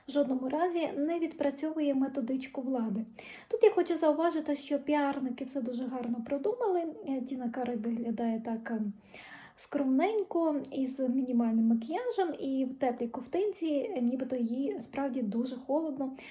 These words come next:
А відео вона зняла при денному світлі.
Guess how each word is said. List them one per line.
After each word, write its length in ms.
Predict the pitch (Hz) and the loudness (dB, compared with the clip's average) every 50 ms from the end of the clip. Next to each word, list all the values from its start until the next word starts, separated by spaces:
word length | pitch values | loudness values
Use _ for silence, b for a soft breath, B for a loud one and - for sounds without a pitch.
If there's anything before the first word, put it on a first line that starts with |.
| B B - | B B -6
А 80 | 311 | 0
відео 380 | 285 370 392 392 339 311 294 285 | 2 2 4 4 4 2 2 2
вона 240 | 269 277 269 294 302 | 2 2 2 0 0
зняла 300 | 302 277 262 254 254 240 | 0 0 0 0 0 -2
при 240 | 240 269 262 254 | -2 -2 0 0
денному 520 | 233 202 247 247 240 226 214 208 214 220 226 | 0 0 0 2 4 4 4 2 0 -2 -4
світлі. 500 | 226 - - 320 415 453 - 403 359 | -4 -4 -2 -2 0 0 2 0 0